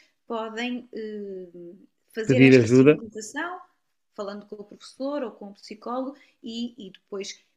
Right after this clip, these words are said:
Speaker 1: portanto, isto é a sinalização, não significa que seja, não é?
Speaker 2: Hum,
Speaker 1: E
Speaker 2: claro.
Speaker 1: depois haverá então o processo de avaliação para ajudar, eh, a despistar o caso e, de facto, verificar se se confirma ou não.
Speaker 2: Uma das coisas que disseste,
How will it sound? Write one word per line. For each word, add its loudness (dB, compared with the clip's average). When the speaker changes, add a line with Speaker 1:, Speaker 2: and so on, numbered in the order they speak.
Speaker 1:
portanto, -10
isto -8
é -4
a -6
sinalização, -4
não -10
significa -8
que -18
seja, -10
não -14
é? -6
Speaker 2:
Hum, 0
Speaker 1:
E -12
Speaker 2:
claro. 4
Speaker 1:
depois -
haverá -8
então -4
o -12
processo -10
de -10
avaliação -8
para -8
ajudar, -10
eh, -12
a -10
despistar -12
o -18
caso -14
e, -16
de -20
facto, -20
verificar -14
se -20
se -20
confirma -16
ou -16
não. -16
Speaker 2:
Uma 6
das 8
coisas 8
que 0
disseste, 4